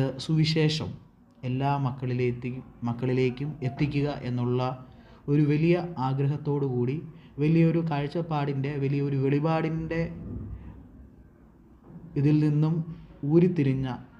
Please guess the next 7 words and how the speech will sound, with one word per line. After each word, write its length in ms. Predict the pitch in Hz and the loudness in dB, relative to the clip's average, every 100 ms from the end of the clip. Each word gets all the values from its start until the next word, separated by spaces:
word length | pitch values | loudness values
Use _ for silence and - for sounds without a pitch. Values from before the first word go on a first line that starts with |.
| - - - - - - 131 | -20 -20 -20 -20 -20 -10 -2
ഒരു 160 | 131 127 - - - - - - - - - - - - - - - - - - - 127 | 0 0 -2 -14 -20 -20 -20 -20 -20 -20 -20 -20 -20 -20 -20 -20 -20 -20 -20 -20 -6 -2
YouTube 300 | 127 139 131 | 0 0 -2
ചാനലാണ്. 480 | 139 127 120 104 117 196 - - - - - - - - - - - - - | 0 0 0 0 -2 -6 -10 -18 -20 -20 -20 -20 -20 -20 -20 -20 -20 -20 -6
ഇത് 100 | 127 135 | 0 2
മലയാളത്തിലും 640 | 123 127 135 143 139 165 196 - - - - | 4 2 2 0 0 -2 -2 -6 -12 -20 -8
ഇംഗ്ലീഷിലും 720 | 135 139 160 175 180 180 180 226 - - - - - - - - | -2 2 4 6 4 2 -2 -4 -8 -16 -20 -20 -20 -20 -20 -10
പ്രചരിപ്പിക്കപ്പെടുന്നു. 840 | 131 135 135 139 139 123 120 117 | -6 -2 -2 -2 -2 0 0 2